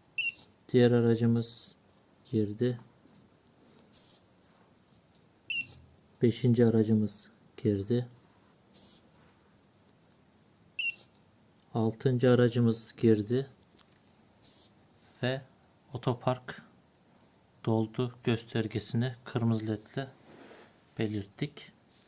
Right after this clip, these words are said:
Ve otoparkta yer yok yazısı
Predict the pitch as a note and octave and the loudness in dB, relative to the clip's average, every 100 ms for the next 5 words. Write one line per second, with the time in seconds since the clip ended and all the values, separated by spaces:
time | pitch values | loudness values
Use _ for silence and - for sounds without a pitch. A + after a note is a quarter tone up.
0 | _ _ - _ _ - - C3+ - - | _ _ -20 _ _ -16 -10 -10 -12 -20
1 | - _ - - - _ _ _ _ _ | -20 _ -20 -20 -20 _ _ _ _ _
2 | _ _ _ _ _ _ - B2 - A2+ | _ _ _ _ _ _ -6 -4 0 -2
3 | - - A#2 A2+ A2+ A2 - A#2 G#2+ G2+ | 2 4 6 6 6 0 -4 -4 -4 -4
4 | - - C#3 | -8 -6 -6